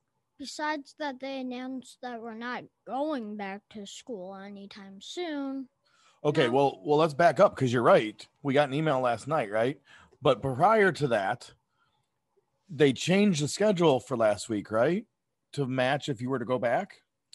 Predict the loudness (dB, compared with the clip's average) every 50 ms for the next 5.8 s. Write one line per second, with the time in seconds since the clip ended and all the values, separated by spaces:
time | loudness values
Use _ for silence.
0 | -20 _ _ _ _ _ _ -12 -10 -8 -8 -8 -8 -10 -12 -14 _ _ -10 -6
1 | -4 -2 -2 -2 -4 -4 -6 -4 -2 0 0 0 0 -2 _ 0 0 0 0 0
2 | 0 0 0 0 0 -2 -4 -4 -6 -8 -8 -10 -14 -18 -20 -20 _ _ _ _
3 | _ _ _ _ _ _ _ _ _ _ _ _ _ _ _ _ _ _ _ _
4 | _ _ -12 -6 -2 0 2 2 0 0 -2 _ _ _ _ _ _ _ -10 -8
5 | -6 -4 -4 -4 -4 -2 -4 -4 -4 -4 -6 -6 -8 -8 -10